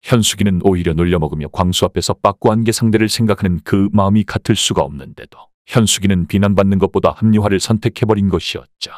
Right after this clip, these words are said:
결국 현숙이는 자기가 아니라고 해도 영호가 일 순위이고 광수가 이 순위임을 행동으로 보여줬던 것입니다. 그러니 광수는 현숙이와 더 이상 말도 섞기 싫을 만큼 정이 떨어져 버렸고 예상대로 옥순이가 움직였습니다.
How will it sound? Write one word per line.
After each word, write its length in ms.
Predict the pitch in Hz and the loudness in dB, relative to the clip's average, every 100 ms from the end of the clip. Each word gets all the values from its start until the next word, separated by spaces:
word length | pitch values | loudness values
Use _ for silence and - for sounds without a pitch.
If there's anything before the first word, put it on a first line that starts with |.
| - _ _ _ _ - | -20 _ _ _ _ -2
결국 320 | 98 87 85 | 0 0 -4
현숙이는 500 | - 110 - - 95 | 0 0 2 0 0
자기가 400 | 87 - 85 90 | 0 -4 -2 0
아니라고 340 | 92 107 95 87 | 2 2 2 0
해도 260 | 104 90 85 | -2 0 2
영호가 300 | 98 107 110 | 2 2 -2
일 160 | 104 | -4
순위이고 580 | 92 - 62 64 64 _ - _ _ - | -4 -4 -6 -12 _ _ -20 _ _ -2
광수가 420 | 95 87 - 87 | -2 0 -2 -2
이 100 | 92 | -2
순위임을 540 | - 107 101 98 104 | 0 0 2 0 0
행동으로 340 | 104 110 98 98 | 0 -2 0 0
보여줬던 640 | 104 104 - - 73 69 | 0 0 -2 -8 -10 -10
것입니다. 580 | 65 - - 62 - - _ _ _ _ _ | -12 -12 -12 -16 -20 -20 _ _ _ _ _
그러니 280 | - 92 85 | -2 0 0
광수는 420 | 80 87 82 90 | 0 0 2 0
현숙이와 500 | 82 113 104 - 107 80 | 2 2 2 2 2 2
더 100 | 92 | 0
이상 240 | 90 87 | 2 0
말도 240 | 85 85 82 | 2 0 -2
섞기 300 | - - - | -2 -2 -2
싫을 240 | - 110 | 2 2
만큼 400 | 104 101 110 104 | 4 2 2 2
정이 240 | - 98 87 | 2 0 2
떨어져 300 | - - - | 0 -2 -8
버렸고 540 | - - _ - - _ _ - | -14 -18 _ -20 -20 _ _ 0
예상대로 480 | 90 - 87 90 80 | 2 2 2 2 2
옥순이가 400 | 90 - 92 87 | 2 2 2 2
움직였습니다. 880 | 110 117 123 120 - - - 58 | 2 2 2 0 -2 -6 -16 -18